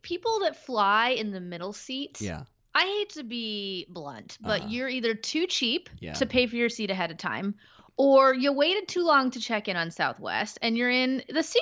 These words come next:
Speaker 1: group.
Speaker 2: Yeah.
Speaker 1: And neither one of those things are my problem.
Speaker 2: <laughs>
Speaker 1: So when my best friend Kirsten, who travels with me everywhere, and I sit on an aisle in a window seat in a row,
Speaker 2: Yeah.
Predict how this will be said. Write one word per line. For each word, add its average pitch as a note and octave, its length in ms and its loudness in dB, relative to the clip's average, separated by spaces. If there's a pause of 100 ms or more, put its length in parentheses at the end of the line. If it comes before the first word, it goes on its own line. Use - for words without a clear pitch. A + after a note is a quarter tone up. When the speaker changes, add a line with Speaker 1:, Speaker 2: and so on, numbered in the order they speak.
Speaker 1:
group. - 300 -10 (100)
Speaker 2:
Yeah. F2+ 280 -4 (180)
Speaker 1:
And D4+ 180 6
neither G#4 320 2
one G4+ 140 0
of F#4 100 -2
those F#4 200 -2
things E4+ 520 0
are B3 140 4
my B3 180 4
problem. B3 580 0
Speaker 2:
<laughs> - 40 -12 (640)
Speaker 1:
So C#4+ 500 6 (100)
when D4 260 0
my D4 160 6
best E4 280 4
friend A4 220 -4
Kirsten, A#3 400 -2
who A3+ 80 0
travels D#3 400 -4
with E3 160 -12
me D#3+ 140 -4
everywhere, C3+ 460 0
and G3+ 140 2
I E3+ 360 4
sit A3 340 2
on A3 160 4
an C4 160 2
aisle F3+ 380 4
in C#4 100 0
a B3+ 80 0
window E3+ 320 -2
seat F#3+ 380 -4
in A3 100 2
a F#3+ 100 2
row, C4+ 480 4
Speaker 2:
Yeah. F#2 280 0